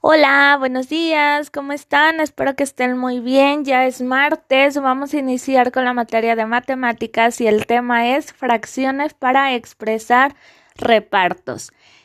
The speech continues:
¿Qué quiere decir eso? Las fracciones se pueden emplear para expresar el número que resulta cuando se reparte un objeto entre varias personas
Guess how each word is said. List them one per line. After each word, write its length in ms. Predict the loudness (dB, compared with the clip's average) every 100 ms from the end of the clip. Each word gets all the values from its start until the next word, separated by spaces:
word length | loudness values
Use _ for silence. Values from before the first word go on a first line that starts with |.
| _ _
¿Qué 220 | -6 -2
quiere 260 | 0 2
decir 340 | 2 0 -2 0
eso? 320 | -2 0 -2
Las 280 | 0 -2 -2
fracciones 640 | -4 -4 -4 -6 -4 -6
se 100 | -8
pueden 400 | -6 -6 -4 -4
emplear 640 | -6 -4 2 2 2 -2
para 200 | -4 -4
expresar 680 | -4 -8 -8 -6 -4 0 2
el 240 | 2 -2 -2
número 580 | -4 0 0 2 0 -2
que 160 | -2
resulta 800 | 0 -2 -4 -4 -4 -2 0 -2 -2
cuando 280 | -4 -4
se 200 | -4 -4
reparte 720 | -2 -2 -2 -2 -2 -2 -8 -6
un 220 | -6 -6
objeto 760 | -8 -6 -4 -4 -4 -4 -4 -8
entre 300 | -8 -4 -2
varias 380 | 0 0 -4 -4
personas 760 | -4 -4 -2 -2 0 -2 -4